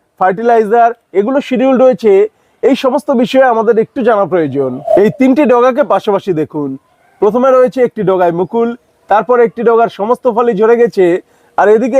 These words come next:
একটি ডগায় বেশ কিছু ফল হয়েছে। এই সময় টেম্পারেচার এতটা হাই ছিল বিগত কয়েকদিন, যে সমস্ত মুকুলগুলো ফুল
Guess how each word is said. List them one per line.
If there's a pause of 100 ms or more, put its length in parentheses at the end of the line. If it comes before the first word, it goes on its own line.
একটি
ডগায় (360)
বেশ (100)
কিছু
ফল
হয়েছে। (720)
এই
সময়
টেম্পারেচার (140)
এতটা
হাই
ছিল (140)
বিগত (120)
কয়েকদিন, (500)
যে (100)
সমস্ত (140)
মুকুলগুলো (120)
ফুল